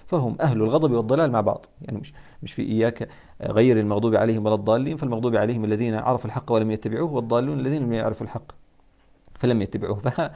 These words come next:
فالإمام هنا يجمعهم هؤلاء لأنه فيهم من الصنفين، فهم يفعلون البدع والضلالات ثم ير-، ي-، ثم يريدون أن يحمدوا على أنهم أهل الاتباع ومحبة النبي صلى الله عليه وسلم، وهم يفعلون عكس ذلك. فعجيب، سبحان الله.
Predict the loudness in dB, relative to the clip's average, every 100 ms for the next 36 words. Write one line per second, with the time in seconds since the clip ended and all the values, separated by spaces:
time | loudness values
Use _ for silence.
0 | -16 -20 -18 2 2 4 0 0 0 2
1 | 2 4 4 2 0 -2 -2 -2 0 0
2 | 2 2 0 0 0 2 2 2 0 0
3 | 0 2 2 -2 -12 _ _ _ _ _
4 | 2 6 6 4 4 4 4 6 6 6
5 | 4 6 6 8 6 4 2 2 0 -2
6 | -4 -2 -2 2 4 4 4 2 2 0
7 | 2 2 0 0 2 4 6 4 4 0
8 | 0 2 2 2 4 6 6 6 2 0
9 | 0 0 0 0 -2 -2 2 2 2 -2
10 | -2 -2 -2 -4 -4 -4 -4 -4 -4 -4
11 | -4 -6 -14 _ _ _ _ _ _ _
12 | _ _ _ _ _ _ 0 2 0 -2
13 | -8 -20 -20 _ _ _ _ -16 -10 -8
14 | -8 -10